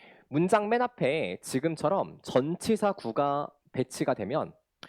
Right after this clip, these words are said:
주어 동사의 위치가 바뀌는 뭐가 발생할 수 있냐면 도치가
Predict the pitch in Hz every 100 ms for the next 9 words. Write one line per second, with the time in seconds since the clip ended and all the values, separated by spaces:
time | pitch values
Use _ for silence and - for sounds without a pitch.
0 | _ - - 170 208 165 160 165 131 113
1 | - 143 135 - - 139 135 110 143 123
2 | 104 113 110 104 92 90 85 139 196 _
3 | _ _ - 120 - - 135 165 208